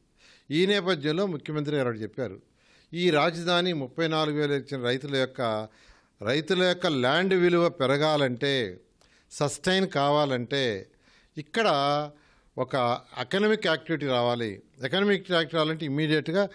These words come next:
ఒక ఇంటర్నేషనల్ స్పోర్ట్స్ సిటీ స్టార్ట్ చేయండి, ఒక రెండు వేల ఐదు వందల ఎకరాల్లో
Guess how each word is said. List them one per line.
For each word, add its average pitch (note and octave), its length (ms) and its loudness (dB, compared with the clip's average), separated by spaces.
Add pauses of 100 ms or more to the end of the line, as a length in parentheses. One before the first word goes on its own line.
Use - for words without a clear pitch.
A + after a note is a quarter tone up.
(320)
ఒక B2 100 -4
ఇంటర్నేషనల్ C#3 600 -2
స్పోర్ట్స్ - 440 -4
సిటీ C3 300 -6 (480)
స్టార్ట్ C3 400 -4
చేయండి, A2 400 -8 (460)
ఒక D3+ 140 -4
రెండు D#3+ 280 2
వేల D3+ 440 2 (260)
ఐదు C3+ 180 0
వందల C#3 180 -2
ఎకరాల్లో D#3 480 -2